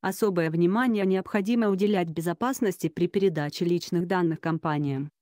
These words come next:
в том числе государственным. Перед тем, как это сделать,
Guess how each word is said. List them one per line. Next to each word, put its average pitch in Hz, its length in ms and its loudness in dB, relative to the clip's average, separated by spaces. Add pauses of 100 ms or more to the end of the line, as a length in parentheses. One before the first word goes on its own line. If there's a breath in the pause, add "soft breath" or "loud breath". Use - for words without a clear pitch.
в - 80 -20
том 277 180 4
числе 202 380 -2
государственным. 151 1000 -4 (600)
Перед 208 280 -2
тем, 302 180 2
как 254 240 -4
это 180 260 0
сделать, 208 600 -2